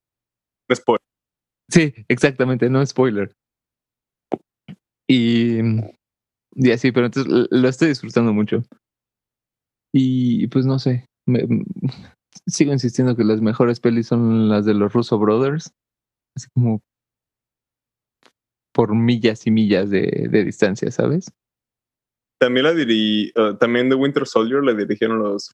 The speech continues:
Speaker 1: Russo Brothers.
Speaker 2: Ujú, creo que sí.
Speaker 1: Ok, claro. Oh, sí, oh, sí.
Speaker 2: Winter Soldier, eh, Civil War, Infinity War y Endgame War. Jaja.
Speaker 1: <laughs>
Speaker 2: <laughs>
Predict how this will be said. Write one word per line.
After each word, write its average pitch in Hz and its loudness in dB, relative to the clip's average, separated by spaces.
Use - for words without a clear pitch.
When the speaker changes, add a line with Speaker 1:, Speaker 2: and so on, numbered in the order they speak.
Speaker 1:
Russo 104 -10
Brothers. 107 -4
Speaker 2:
Ujú, 127 0
creo - -12
que 127 0
sí. 131 0
Speaker 1:
Ok, - -8
claro. - -20
Oh, 101 0
sí, - -8
oh, 101 -8
sí. - -12
Speaker 2:
Winter 123 0
Soldier, 120 0
eh, 113 0
Civil 120 0
War, 120 0
Infinity 120 0
War 135 0
y 104 0
Endgame 113 0
War. - 0
Jaja. - -6
Speaker 1:
<laughs> 143 -2
Speaker 2:
<laughs> 123 0